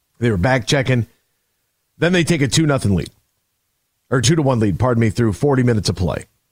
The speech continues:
Right? We're still dominating the faceoff circle, but, I mean, we're, we needed a big third period. And here is DeBrincat's goal that I have watched this probably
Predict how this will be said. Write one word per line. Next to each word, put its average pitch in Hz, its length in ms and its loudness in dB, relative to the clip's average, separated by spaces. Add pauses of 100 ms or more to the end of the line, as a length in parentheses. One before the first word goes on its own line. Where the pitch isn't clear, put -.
(120)
Right? 120 180 -2
We're 113 80 -4
still 160 280 0
dominating 156 440 0
the 139 60 0
faceoff 151 480 0
circle, 147 340 0
but, 123 320 0
I 123 80 2
mean, 123 220 2
we're, 131 180 2
we 131 120 2
needed 135 300 2
a 117 40 0
big 120 240 0
third 123 280 0
period. 92 420 0 (360)
And 131 240 0
here 240 420 2
is 160 460 2
DeBrincat's 139 500 0
goal 135 300 2
that 123 240 -2
I 135 140 2
have 135 160 2
watched 147 360 0
this 143 200 0
probably 151 1040 2